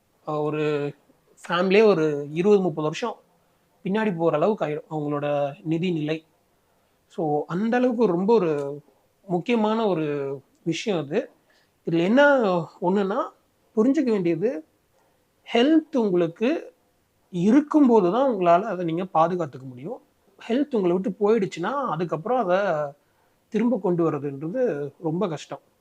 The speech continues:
இல்லையே ப்ரோ, அப்படியெல்லாம் இல்லையே, நீங்களே கூட நிறையா வீடியோஸ்லாம் போட்டிருக்கீங்க, நான் உங்களுக்கு, உங்களோட இதுலயே டிரான்ஸ்ஃபர்மேஷன்லாம் பார்த்திருக்கோம், சீக்கிரமா வெயிட் லாஸ் ஆச்சு, அந்த மாதிரி இதெல்லாம் கூட பார்த்திருக்குமே அப்படின்னா,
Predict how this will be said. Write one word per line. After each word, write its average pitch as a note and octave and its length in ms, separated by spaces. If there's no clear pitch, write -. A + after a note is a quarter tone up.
இல்லையே D#4+ 320
ப்ரோ, A#3 180
அப்படியெல்லாம் A#3+ 420
இல்லையே, G#3+ 260
நீங்களே G#3 300
கூட A#3 200
நிறையா G3 560
வீடியோஸ்லாம் G3 440
போட்டிருக்கீங்க, F#3 500
நான் F#3 200
உங்களுக்கு, F#3 420
உங்களோட G3+ 320
இதுலயே G3+ 340
டிரான்ஸ்ஃபர்மேஷன்லாம் F3+ 640
பார்த்திருக்கோம், E3+ 400
சீக்கிரமா F3+ 380
வெயிட் E3+ 200
லாஸ் E3 240
ஆச்சு, F#3+ 320
அந்த E3+ 160
மாதிரி F3 200
இதெல்லாம் D#3 220
கூட F3+ 200
பார்த்திருக்குமே D#3+ 460
அப்படின்னா, D#3 340